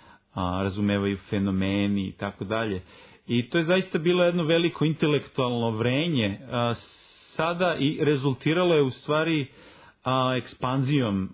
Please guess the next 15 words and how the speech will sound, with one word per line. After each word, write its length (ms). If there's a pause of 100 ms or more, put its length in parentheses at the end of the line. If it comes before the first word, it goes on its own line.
(100)
a, 140
filozofije 580
nauke 400
na 320
odeljenjima, 840
ne 160
samo 240
za 120
filozofiju, 480
nego 140
formiranjem 800
odeljenja 540
za 180
filozofiju 640
nauke 560